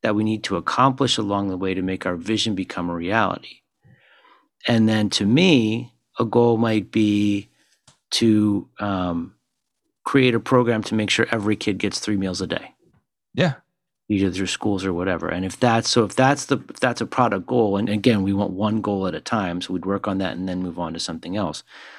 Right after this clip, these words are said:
Speaker 2: There
Speaker 1: We
Speaker 2: you
Speaker 1: could
Speaker 2: go.
Speaker 1: come up with a list of goals that we believe, when those things are done, will satisfy the vision.
Speaker 2: Yeah,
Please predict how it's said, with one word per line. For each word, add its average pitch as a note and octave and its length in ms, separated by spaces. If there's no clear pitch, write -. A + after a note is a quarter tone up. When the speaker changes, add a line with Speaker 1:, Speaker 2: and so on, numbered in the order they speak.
Speaker 2:
There A#2 140
Speaker 1:
We B2+ 80
Speaker 2:
you D3+ 60
Speaker 1:
could C3 100
Speaker 2:
go. A#2+ 160
Speaker 1:
come B2+ 280
up A#2+ 180
with G#2 120
a G2+ 60
list A#2+ 440
of G#2+ 160
goals E2 720
that G#2 180
we C3+ 160
believe, A2+ 420
when G2 180
those A2+ 280
things A2 260
are F#2 120
done, G2 580
will G2+ 120
satisfy G#2 720
the F#2 140
vision. A#2 360
Speaker 2:
Yeah, E3+ 280